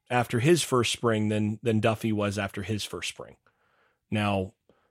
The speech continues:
does that mean that Glenn is gonna end up beating out Duffy in, in the long haul?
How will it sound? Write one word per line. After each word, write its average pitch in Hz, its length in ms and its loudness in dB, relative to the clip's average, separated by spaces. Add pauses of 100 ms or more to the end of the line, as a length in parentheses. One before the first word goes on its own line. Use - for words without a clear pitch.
(300)
does 110 220 4
that 120 200 4
mean 131 200 4
that 123 140 0
Glenn 127 220 4
is 120 140 2
gonna 117 180 4
end 117 240 4
up 117 140 2
beating 117 260 2
out 143 220 4
Duffy 196 520 2
in, 131 280 0
in 127 140 2
the 117 60 4
long 143 280 6
haul? 180 400 4